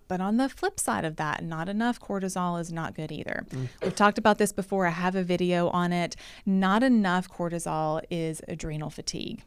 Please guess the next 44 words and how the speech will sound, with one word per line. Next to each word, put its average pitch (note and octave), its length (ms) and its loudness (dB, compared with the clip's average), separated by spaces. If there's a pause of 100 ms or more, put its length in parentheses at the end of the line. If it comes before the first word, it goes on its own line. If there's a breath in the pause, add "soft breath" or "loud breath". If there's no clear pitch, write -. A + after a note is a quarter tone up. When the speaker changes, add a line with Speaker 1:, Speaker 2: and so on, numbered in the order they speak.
(140)
Speaker 1:
So F3+ 160 -2
we're F3 120 0
gonna F#3 160 0
be F3+ 120 2
very F3 300 -2
tired. - 560 -4
We E3 80 -6
can E3+ 140 -8
have E3 240 -6
low E3 100 -2
blood D#3+ 300 -6
pressure, F3 420 -6
brain D#3 480 -6
fog. D3+ 540 -2 (380 loud breath)
Um, F3 420 4 (160)
eh, - 220 -2 (200)
refer G3+ 300 4
back G3 180 6
to - 80 -2
the F3+ 100 4
adrenal E3+ 300 2
fatigue E3 360 -4
video, E3 560 2
but E3 300 2
a F3+ 60 2
lot E3+ 180 4
of F3 80 0
times E3+ 360 -2
you F3 40 -2
just E3 180 -4
have F3 180 -6
these E3 180 -4
midday D#3+ 380 -6
crashes, D#3 760 -8
like, D3 160 -14
you D#3+ 80 -12
just - 160 -14
can't D#3 200 -6
even D3+ 200 -10
make D3+ 180 -12
it - 120 -12
through - 160 -16
the - 80 -12
day. - 320 -8